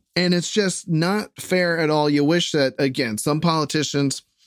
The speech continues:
A O Cs, a lot of lip service, it seems like, at this point.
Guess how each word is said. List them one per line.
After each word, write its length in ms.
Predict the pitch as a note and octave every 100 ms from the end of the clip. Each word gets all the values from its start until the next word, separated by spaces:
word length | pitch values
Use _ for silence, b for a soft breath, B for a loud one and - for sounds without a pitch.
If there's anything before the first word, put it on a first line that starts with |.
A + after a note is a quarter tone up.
| b
A 160 | C3+ D3+
O 120 | D3+
Cs, 340 | D3 D#3+ D3+ C#3+
a 40 |
lot 180 | C#3 D3
of 80 | C#3+
lip 200 | D#3+ -
service, 440 | - D3+ D3+ D3
it 80 | C3+
seems 340 | - D#3 D3+ D3
like, 220 | C#3+ C#3+
at 60 |
this 180 | C#3 D3
point. 400 | - D3+ D3 C#3+